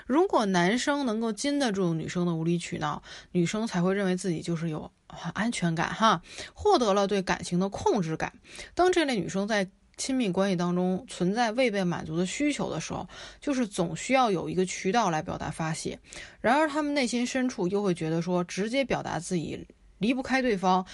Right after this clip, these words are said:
自己有多需要对方是件非常丢脸的事情，所以呢，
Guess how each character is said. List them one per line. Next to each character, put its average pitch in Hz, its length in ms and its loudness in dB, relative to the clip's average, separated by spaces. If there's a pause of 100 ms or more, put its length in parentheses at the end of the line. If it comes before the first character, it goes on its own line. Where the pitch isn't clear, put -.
(200)
自 - 160 -2
己 254 60 2
有 190 120 4
多 240 160 0
需 262 160 -2
要 320 140 6
对 233 160 2
方 214 300 2
是 208 160 -6
件 190 100 2
非 233 160 -2
常 202 220 -2
丢 254 260 2
脸 202 160 0
的 - 100 -12
事 165 220 -4
情， 165 180 -6 (380)
所 320 180 0
以 381 120 4
呢， 202 300 0